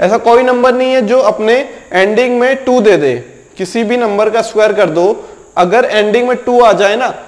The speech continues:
तो वो क्या है, perfect square नहीं होगा। लेकिन वो perfect square में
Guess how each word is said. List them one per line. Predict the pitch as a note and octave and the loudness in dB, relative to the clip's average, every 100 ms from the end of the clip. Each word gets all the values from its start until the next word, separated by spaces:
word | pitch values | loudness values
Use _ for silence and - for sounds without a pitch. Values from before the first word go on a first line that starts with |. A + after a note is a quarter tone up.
| - | -6
तो | A3 | -2
वो | F3+ A3 | 0 0
क्या | A3 A#3+ | 2 2
है, | G3 C3 - | 2 -2 -4
perfect | F3+ - A3 G#3+ | -4 -2 -6 -6
square | - A#3 | -2 0
नहीं | A#3 A3+ | 2 0
होगा। | G3 D#3 | 2 0
लेकिन | C#3 B2+ B2+ | 0 -4 -6
वो | A#2+ A#2 - _ _ - | -8 -12 -18 _ _ -2
perfect | F#3 F#3 A#3+ A3 | 0 2 0 -2
square | A#3 - A#3 A#3 | -6 0 2 2
में | A#3+ C4+ | 0 -4